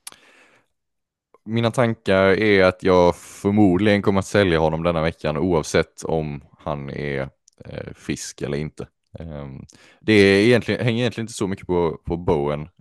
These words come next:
eh, utan, eh, mer på att jag behöver hitta ett sätt att,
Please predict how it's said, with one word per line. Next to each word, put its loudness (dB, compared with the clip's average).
eh, -8
utan, -6
eh, -4
mer -2
på -2
att -2
jag 0
behöver -2
hitta -6
ett -8
sätt -8
att, -6